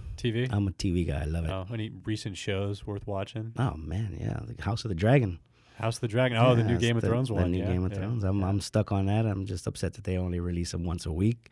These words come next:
Speaker 1: Oh, yeah. You'll be able to
Speaker 2: I,
Speaker 1: binge
Speaker 2: I
Speaker 1: it.
Speaker 2: wanna binge that sucker,
Speaker 1: Yeah.
Speaker 2: you know,
Speaker 1: Oh,
Speaker 2: but,
Speaker 1: yeah.
Speaker 2: yeah, but, yeah, no, I'm, I'm a T V guy. Uh, Hulu. I'm loving Hulu right now. Um, Amazon, you know, H B O,
Speaker 1: Yeah.
Speaker 2: all those.
Speaker 1: You got all the different streaming services.
Speaker 2: I got most of 'em.
Speaker 1: Yeah.
Speaker 2: Yeah.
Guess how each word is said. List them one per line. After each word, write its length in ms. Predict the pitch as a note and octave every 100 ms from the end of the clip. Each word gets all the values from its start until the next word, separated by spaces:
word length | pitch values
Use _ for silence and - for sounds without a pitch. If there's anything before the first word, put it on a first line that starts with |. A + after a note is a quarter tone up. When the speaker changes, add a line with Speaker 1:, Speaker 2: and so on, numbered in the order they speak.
| -
Speaker 1:
Oh, 160 | G2+ F#2
yeah. 220 | F2+ F2+
You'll 200 | G2 G#2
be 120 | G#2
able 120 | F#2+
to 40 | F#2+
Speaker 2:
I, 40 |
Speaker 1:
binge 220 | E2+ F#2+ G#2+
Speaker 2:
I 60 | A#2
Speaker 1:
it. 20 |
Speaker 2:
wanna 160 | A#2+ E2+
binge 440 | E2 G#2+ G#2+ F#2
that 200 | E2+ E2
sucker, 120 | A2+
Speaker 1:
Yeah. 160 | G2+ F#2+
Speaker 2:
you 60 | F2
know, 140 | F#2
Speaker 1:
Oh, 40 | F#2 F2+
Speaker 2:
but, 100 | G2
Speaker 1:
yeah. 200 | - G2+
Speaker 2:
yeah, 260 | A#2 A2+ A2
but, 200 | G2 - - _
yeah, 220 | D3 C#3
no, 120 | A2+ B2
I'm, 260 | A#2 A#2
I'm 120 | A2 A2
a 40 |
T 140 | -
V 100 | G#2
guy. 300 | G2+ G2+ F#2+ F2
Uh, 200 | F2+ F#2+
Hulu. 440 | E2+ A#2+ A2 A2+ A2+ - -
I'm 160 | E2+ G2
loving 220 | G2+ G2
Hulu 360 | F#2+ G2+ G#2
right 180 | G#2 G2
now. 240 | G2 G#2 G#2 _ _ _ _ _ _
Um, 420 | F2+ F2+ E2+ E2 D2+ - _ _ _ -
Amazon, 680 | F2+ F#2 F#2 E2+ E2 F#2
you 80 | G2
know, 120 | - - -
H 180 | F2
B 120 | - -
O, 60 |
Speaker 1:
Yeah. 60 | F2
Speaker 2:
all 180 | E2+ D#2+
those. 120 | E2
Speaker 1:
You 60 | G#2+
got 100 | G#2
all 160 | F#2+
the 80 | F#2+
different 280 | F#2+ F2 F#2
streaming 260 | - G2+ F#2
services. 420 | - F#2+ F#2 -
Speaker 2:
I 120 | G2
got 360 | E2+ D#2+ - -
most 300 | E2+ D2 -
of 80 | D2
'em. 160 | D#2+ - -
Speaker 1:
Yeah. 200 | G#2 - - -
Speaker 2:
Yeah. 260 | - -